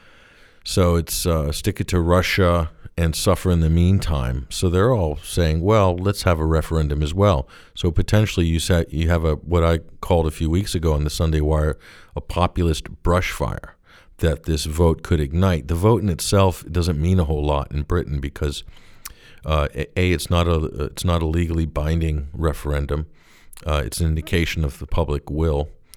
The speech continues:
on this issue, but this government could basically drag its heels, engineer a few crises, and then call for a, uh, a, a, a, another vote in, in a similar way that they did in Ireland,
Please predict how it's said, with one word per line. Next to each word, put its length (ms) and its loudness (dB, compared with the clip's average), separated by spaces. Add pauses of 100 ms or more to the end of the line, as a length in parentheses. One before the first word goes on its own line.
on 180 0
this 180 -2
issue, 340 -2 (400)
but 140 -2
this 140 -2
government 420 2
could 160 -2
basically 420 -2
drag 320 -2
its 140 -8
heels, 460 -2 (440)
engineer 460 2
a 40 -2
few 200 -4
crises, 720 0
and 140 -2
then 160 0
call 280 0
for 300 -2
a, 220 -2
uh, 200 -4 (300)
a, 220 -4
a, 160 -4 (320)
a, 160 -6
another 320 0
vote 480 -2 (680)
in, 180 -2
in 200 0
a 60 0
similar 360 0
way 220 2
that 200 -2
they 100 0
did 180 0
in 100 0
Ireland, 500 2